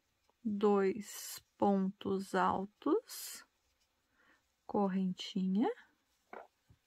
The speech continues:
E mais dois pontos altos. Então, vamos só conferir aqui.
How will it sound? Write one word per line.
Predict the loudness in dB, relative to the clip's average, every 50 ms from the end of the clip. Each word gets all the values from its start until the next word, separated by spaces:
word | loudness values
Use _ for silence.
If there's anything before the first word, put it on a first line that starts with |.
| _ _ _ _ _ _ _ -20 -20 -18 -18 -16 -16 -18 -18 _ _ _ _ _ _ _ _ _
E | -2 0 2
mais | 4 4 4 4 4 4 4 2 0 -2 -4 -8 -12 -14 -14 -14 -16 -18 -20 _ _ _ _ _ _ _ _ _ _ _ _ _ _ _ _ _ _ _ _ _ _
dois | -4 -2 -2 -2 2 6 6 6 8 6 4 2 0 -6
pontos | -4 _ 2 2 4 4 2 0 -2 -2 -2 -2 0 2 2
altos. | 2 2 0 -6 _ _ _ -20 -20 _ -18 -16 -16 -16 -18 -20 -20 _ _ _ _ _ _ _ _ _ _ _ _ _ _ _ _ _ _ _ _ _ _ _ _ _ _ _ _ _ _ _ _ _ _ _ _ _ _ _ _ _ _ _ _ _ _ _ _ _ -20 -20 _ _ _ _ _ _ _
Então, | _ -10 -6 -2 0
vamos | 2 2 2 2 2
só | 2 2 2
conferir | 2 2 0 0 2 4 4 4 4 4 2 0 0 0
aqui. | -2 -2 -4 -6 -8